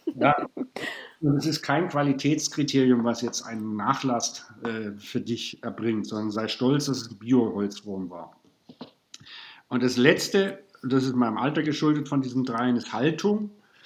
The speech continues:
Ich finde einfach Haltung auch wichtig, dass man miteinander sich in die Augen guckt und sagt, „Weißt du, das gehört sich jetzt einfach nicht.“ Das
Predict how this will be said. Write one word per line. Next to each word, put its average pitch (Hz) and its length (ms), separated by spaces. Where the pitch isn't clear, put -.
Ich 110 160
finde 139 240
einfach 120 280
Haltung 131 320
auch 139 240
wichtig, 151 280
dass 123 140
man 123 180
miteinander 123 680
sich 110 240
in 107 40
die 110 100
Augen 135 360
guckt 156 240
und 120 100
sagt, 117 180
„Weißt 127 200
du, 151 60
das 120 180
gehört 107 320
sich 120 100
jetzt - 140
einfach 85 320
nicht.“ 85 180
Das - 460